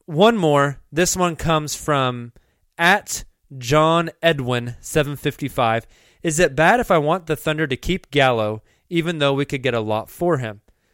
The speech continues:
No, John, I don't think that's wrong at all, because he's a good player, and he's helping this team win games, and he's fun to watch.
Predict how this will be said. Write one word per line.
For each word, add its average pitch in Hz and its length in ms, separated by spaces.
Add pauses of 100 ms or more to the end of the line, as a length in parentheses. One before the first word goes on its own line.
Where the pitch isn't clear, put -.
(640)
No, 240 220
John, 233 240
I 233 40
don't 247 120
think 233 140
that's 196 160
wrong 156 200
at 147 80
all, 156 340 (360)
because 156 440
he's 156 180
a 139 40
good 147 220
player, 147 420
and 139 280
he's 135 160
helping 143 260
this 139 140
team 143 220
win 131 160
games, 139 260
and 175 60
he's 151 120
fun 143 200
to 123 40
watch. 147 420